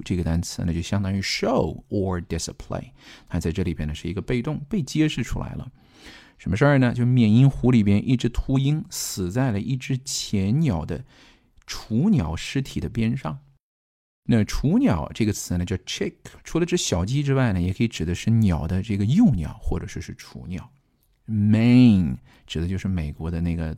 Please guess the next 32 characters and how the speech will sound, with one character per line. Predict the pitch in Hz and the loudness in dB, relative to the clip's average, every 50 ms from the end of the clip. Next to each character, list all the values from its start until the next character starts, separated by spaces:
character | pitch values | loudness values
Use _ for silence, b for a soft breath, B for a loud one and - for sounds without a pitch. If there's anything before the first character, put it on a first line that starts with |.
| - - | -8 -6
缅 | 90 98 98 92 82 95 101 | -4 -4 -4 -4 -4 -4 -4
因 | 98 104 107 110 | -2 -2 -2 -4
州。 | 107 98 87 90 123 - _ _ _ _ _ _ _ _ | -4 -6 -8 -8 -10 -14 _ _ _ _ _ _ _ _
那 | - 113 | -8 -4
注 | - 185 180 | -2 -2 0
意 | |
在 | 160 175 | 0 -2
读 | 160 135 - 92 113 | -2 -2 -2 0 0
这 | 139 | 2
个 | 131 131 | 2 0
词 | 131 - - | 0 0 -2
的 | 90 92 95 | -2 -2 -2
时 | - - | -2 -2
候 | 82 | -2
呢， | 80 78 | -2 -2
是 | 82 - | -2 -2
一 | 95 | -2
个 | 90 | -2
双 | 85 - - 117 120 | -2 0 2 2 4
元 | 117 107 101 | 4 4 2
音 | 98 | 2
加 | 98 110 107 | 2 0 0
N | - - 117 | 2 2 2
的 | 117 107 | 2 2
现 | 101 139 147 143 120 | 2 0 -2 -2 -2
象， | 104 80 73 76 - | -2 -4 -6 -8 -8
是 | - | -8
吧？ | 80 76 - - | -8 -8 -6 -2
不 | - | -2
能 | 107 104 104 | -2 0 0
读 | 107 101 | 0 0
Maine， | 107 143 180 - | 0 0 0 -2